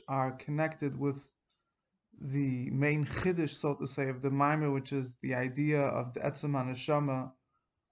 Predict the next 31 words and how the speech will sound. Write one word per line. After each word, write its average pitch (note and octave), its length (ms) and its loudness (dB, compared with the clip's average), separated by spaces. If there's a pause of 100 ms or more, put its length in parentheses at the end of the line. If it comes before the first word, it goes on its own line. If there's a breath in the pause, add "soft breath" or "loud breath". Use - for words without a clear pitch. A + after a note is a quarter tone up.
(360)
becoming C#3 580 0
one D3 320 2
with B2+ 120 -4
the B2 80 -6
Koiches D3 440 -2
HaGluyim, C3 680 0 (140)
the - 120 -4
essence C#3+ 300 -4
of C3+ 140 -2
the C3 60 -6
Neshama C3+ 420 -2
becoming C#3 380 -2
one C3+ 200 0
with C3 80 -4
the A#2+ 60 -8
revealed C3+ 460 -2
Koiches C#3+ 440 -2
of B2+ 140 -4
the B2+ 80 -6
Neshama. A#2 500 -4 (1300 soft breath)
So C#3 260 2
in C3+ 80 2
the C3+ 60 2
last E3+ 420 4
year, D#3+ 440 4
the C#3 120 -8
past D3+ 400 0
year C#3+ 260 2
that B2 280 -4 (160)
we C3 100 -4
discussed C#3 680 -2